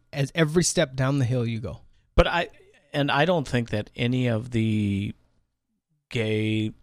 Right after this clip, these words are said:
Speaker 2: lobby or transgender lobby or the polygamy lobby has any issue with this.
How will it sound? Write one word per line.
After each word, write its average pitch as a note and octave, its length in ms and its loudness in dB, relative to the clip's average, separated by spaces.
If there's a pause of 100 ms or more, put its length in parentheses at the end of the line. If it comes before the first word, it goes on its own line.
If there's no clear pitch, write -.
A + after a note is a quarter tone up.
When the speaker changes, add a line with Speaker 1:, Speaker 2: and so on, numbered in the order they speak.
Speaker 2:
lobby G#2 640 0
or G2+ 120 -6
transgender A2+ 880 -2
lobby G2+ 600 -2
or G2+ 240 -4
the F#2+ 800 -8
polygamy A2 540 2
lobby G#2 800 -4 (680)
has A2+ 260 -2
any G#2+ 300 -6 (100)
issue C3 320 -4
with F#2+ 180 -12
this. - 400 -12